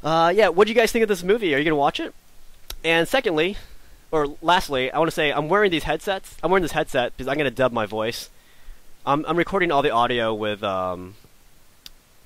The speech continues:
with, uh, Audacity. Audacity. I just wanna s-, I,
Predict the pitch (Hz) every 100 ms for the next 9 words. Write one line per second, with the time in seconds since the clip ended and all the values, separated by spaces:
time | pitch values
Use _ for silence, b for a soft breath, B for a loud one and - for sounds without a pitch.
0 | - - - 92 101 98 92 90 87 -
1 | 104 98 98 101 92 87 90 - _ -
2 | 95 95 - 85 85 95 b b b b
3 | b b - - 117 117 120 107 107 -
4 | -